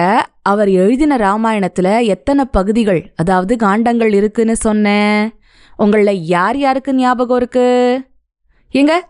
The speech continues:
சொல்லுங்க பார்க்கலாம். ம், பாலகாண்டம், அயோத்திய காண்டம், ஆரண்ய காண்டம், கிஷ்கிந்தா காண்டம், சுந்தர காண்டம், யுத்த காண்டம் அப்படின்னு ஆறு பகுதிகளை தொடர்ந்து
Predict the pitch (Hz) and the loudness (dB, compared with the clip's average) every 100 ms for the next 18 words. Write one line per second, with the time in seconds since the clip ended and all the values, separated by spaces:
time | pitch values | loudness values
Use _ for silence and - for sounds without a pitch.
0 | _ - 269 294 294 277 269 294 403 - | _ -4 0 0 0 -2 0 -2 -2 -8
1 | _ _ _ _ _ _ _ _ _ - | _ _ _ _ _ _ _ _ _ 0
2 | 202 226 233 226 208 185 160 160 _ 160 | 2 4 4 2 2 0 -4 -8 _ 0
3 | 175 175 165 160 151 147 151 180 233 269 | 0 0 -2 0 -2 0 0 0 0 0
4 | 190 202 196 180 160 160 160 151 156 247 | 0 0 0 0 0 0 0 0 0 2
5 | 254 202 214 208 185 165 165 160 156 170 | 0 0 -2 -4 -4 -2 -2 0 -2 0
6 | 269 226 - - 233 220 196 175 175 165 | 0 -2 -2 0 2 2 2 0 0 -2
7 | 165 170 262 - 208 233 240 214 196 170 | -2 -2 -2 -2 0 2 2 0 -2 -2
8 | 160 156 175 330 208 208 185 196 254 214 | -2 -2 -2 -2 0 0 0 -4 -2 0
9 | 190 196 202 247 208 220 220 233 330 466 | -2 0 0 0 -2 -2 0 0 0 -4
10 | - - - _ 170 180 185 208 202 190 | -14 -20 -20 _ -2 0 0 -2 -4 -4
11 | 180 190 202 175 170 156 160 165 180 | -2 0 0 0 0 -2 0 0 0